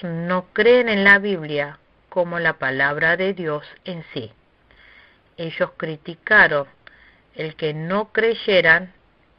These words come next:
en los apócrifos como la Biblia. Ellos afirman que los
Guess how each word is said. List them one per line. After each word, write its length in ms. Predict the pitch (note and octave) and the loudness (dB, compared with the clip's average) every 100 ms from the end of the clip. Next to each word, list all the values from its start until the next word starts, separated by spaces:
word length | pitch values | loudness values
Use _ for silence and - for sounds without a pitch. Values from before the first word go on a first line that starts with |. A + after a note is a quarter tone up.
| _ | _
en 240 | G#3 G#3+ | -6 -4
los 180 | G#3+ A3+ - - | -2 -4 -8 -12
apócrifos 880 | F3+ - F3 E3+ F3+ F#3 - F3+ G3 - - | -14 0 0 0 -6 -6 -4 -4 -4 -12 -20
como 440 | - E3 E3 F3 F#3 | -6 -4 -4 -6 -8
la 400 | F#3 F3 F3+ F#3 | -8 -8 -2 -2
Biblia. 520 | G3+ F#3+ C#3+ C3+ - - _ _ _ _ _ _ _ - _ _ | 0 -2 -4 -10 -14 -20 _ _ _ _ _ _ _ -20 _ _
Ellos 360 | E3 - G#3+ A#3+ | -6 -2 -2 -2
afirman 580 | A#3 C#4 C4 F#3+ C#3 - _ - _ _ | -2 -2 -4 -4 -8 -12 _ -20 _ _
que 120 | - | -6
los 240 | C#3+ D#3+ | -4 -4